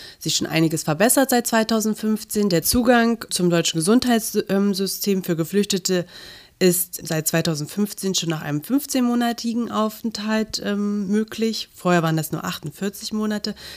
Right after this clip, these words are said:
Das heißt, da hat sich schon einiges getan. Aber da die psychische Gesundheit immer noch unter dem Bevölkerungsdurchschnitt liegt, sollten halt weitere Maßnahmen getroffen werden, damit sich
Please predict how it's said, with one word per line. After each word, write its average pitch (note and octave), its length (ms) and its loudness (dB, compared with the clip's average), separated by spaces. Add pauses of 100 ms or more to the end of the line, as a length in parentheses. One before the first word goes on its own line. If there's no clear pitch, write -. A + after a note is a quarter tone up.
Das E3 140 -8
heißt, E3+ 240 2
da D3 120 -2
hat F3 180 -4
sich A#3 160 -2
schon A#3 160 -6
einiges A3+ 480 -4
getan. A#3+ 640 -8 (640)
Aber F#3 240 6
da F#3+ 140 6
die F#3 100 0
psychische A#3 500 -2
Gesundheit G3+ 640 0
immer A#3 200 2
noch G#3+ 160 2
unter G3 200 -2
dem E3+ 180 0
Bevölkerungsdurchschnitt F3 1160 -2
liegt, F#3 300 -8 (220)
sollten F3 340 2
halt F3 200 -2
weitere E3 400 -2
Maßnahmen D#3+ 680 -2
getroffen D#3 560 -8
werden, D#3+ 340 -6 (380)
damit E3 360 0
sich D#3+ 240 -6